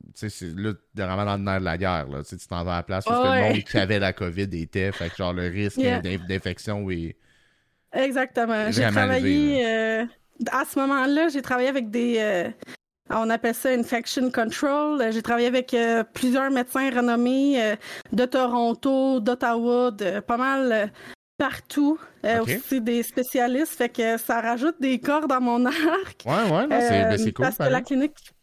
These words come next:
Speaker 2: eh oui, vraiment, sérieux, c'est enrichissant. Euh, j'ai appris, tu sais, comme, moi, j'ai jamais vraiment travaillé dans le domaine de la santé, euh, mais en travaillant avec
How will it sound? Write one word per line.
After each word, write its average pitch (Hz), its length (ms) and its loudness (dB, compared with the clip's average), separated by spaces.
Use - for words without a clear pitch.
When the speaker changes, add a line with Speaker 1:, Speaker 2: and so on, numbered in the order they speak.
Speaker 2:
eh 277 80 2
oui, 302 240 6
vraiment, 262 540 2
sérieux, 269 340 0
c'est 247 160 0
enrichissant. 247 480 -2
Euh, 240 40 2
j'ai 247 140 0
appris, 262 280 -4
tu 247 60 -16
sais, 330 140 2
comme, 269 280 2
moi, 277 160 4
j'ai 285 160 -2
jamais 262 260 2
vraiment 247 260 0
travaillé 240 340 0
dans 226 280 0
le 220 100 0
domaine 226 560 0
de 220 60 0
la 214 140 0
santé, 262 640 -4
euh, 233 280 -2
mais 240 380 -2
en 254 240 -4
travaillant 254 680 -2
avec 247 500 -4